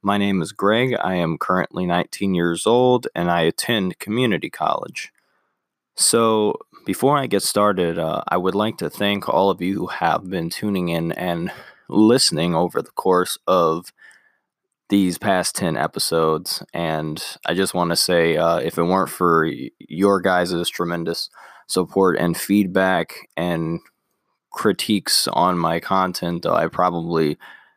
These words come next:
would not be as enthusiastic about posting these as I am. I really wanted to start this, though, just to have an outlet to talk about things that were on my mind, but, um, as you guys have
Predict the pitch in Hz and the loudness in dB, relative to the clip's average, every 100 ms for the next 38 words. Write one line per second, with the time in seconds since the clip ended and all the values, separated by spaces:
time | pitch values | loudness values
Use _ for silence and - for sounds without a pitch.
0 | _ - 92 113 123 - 113 110 110 90 | _ 0 4 4 2 0 2 4 4 2
1 | 98 98 92 92 - 98 95 101 104 101 | 2 2 2 0 -4 -4 0 0 0 0
2 | 90 90 - 78 - 76 71 - 101 - | 0 0 -4 -8 -4 -2 -2 0 0 -2
3 | 80 80 85 85 - 80 76 80 90 92 | -6 -4 -2 -2 -2 0 0 0 2 0
4 | 98 _ _ _ _ _ _ _ - 85 | -2 _ _ _ _ _ _ _ -4 2
5 | 107 107 98 98 92 85 82 - 95 87 | 4 4 2 0 0 -2 -2 0 2 2
6 | 87 87 82 82 82 - 80 85 80 - | 0 -2 -2 -2 -2 -4 -2 -2 -2 0
7 | 87 - 85 82 82 90 87 82 85 - | 2 2 -2 -4 -4 -4 -4 -2 -2 -2
8 | 85 80 80 - 80 82 76 76 80 98 | -6 -2 -2 0 2 2 2 -2 0 2
9 | 104 90 90 92 - 85 80 - - 78 | 2 2 -2 -4 -2 2 2 0 -2 -2
10 | 69 71 87 _ _ - - 95 92 90 | -2 -4 -10 _ _ -12 -2 -2 0 0
11 | 92 90 85 - 82 80 82 - | 2 2 0 0 0 0 -2 -8